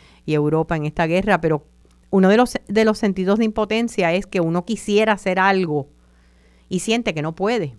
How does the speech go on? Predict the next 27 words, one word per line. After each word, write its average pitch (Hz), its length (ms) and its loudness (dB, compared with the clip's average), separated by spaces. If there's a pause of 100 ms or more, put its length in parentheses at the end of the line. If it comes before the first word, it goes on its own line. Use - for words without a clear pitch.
porque 156 200 -8
estamos 156 320 -2
lejos. - 560 -4 (640)
Em, 160 680 2 (320)
sin 220 200 2
embargo, 220 760 6 (180)
me 196 220 0
he 190 40 0
dado 226 220 4
cuenta 247 480 2
que, 170 560 0 (240)
que 185 140 -2
personas 190 420 2
que, 202 420 2
que 185 140 -2
tienen 202 260 4
grupos 196 300 4
de 208 80 2
oración, 214 680 -2 (420)
eh, 170 160 -4
meditaciones 180 680 0
grupales, 180 840 0 (500)
el 196 140 0
pensamiento 190 600 0
y 247 40 2
la 233 140 6
palabra 220 800 6